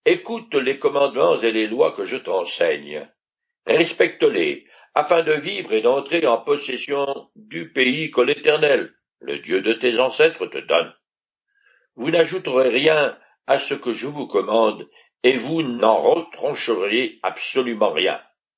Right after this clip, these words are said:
Vous obéirez au commandement de l'Éternel votre Dieu, que je vous transmets. Vous avez vu de vos yeux ce que l'Éternel votre Dieu a fait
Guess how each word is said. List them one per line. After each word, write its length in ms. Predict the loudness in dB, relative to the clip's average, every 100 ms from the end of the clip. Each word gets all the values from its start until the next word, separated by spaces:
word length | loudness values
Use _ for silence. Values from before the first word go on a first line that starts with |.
| _ _ _ _
Vous 280 | -16 -8 0
obéirez 500 | 2 2 0 2 2
au 120 | 2
commandement 540 | 2 2 2 2 0 0
de 80 |
l'Éternel 520 | -2 -2 0 0 -2 -2
votre 380 | -4 -4 -6
Dieu, 500 | -8 0 0 0 -4 _ _ _
que 120 | 0 0
je 160 | 2
vous 260 | -2 -4 -14
transmets. 640 | -4 -4 -2 0 0 0 -8 _ _ _ _ _ _ _ _ _
Vous 160 | 0 2
avez 220 | 2 -2
vu 180 | -2 0
de 100 | 0
vos 220 | 2 -2
yeux 480 | 0 2 2 2 -6 _ -8
ce 140 | -6
que 160 | 0 0
l'Éternel 680 | 2 0 2 2 2 0
votre 380 | 0 -4 -4 -6
Dieu 280 | -6 -4 0
a 60 | 0
fait 480 | 4 4 4 2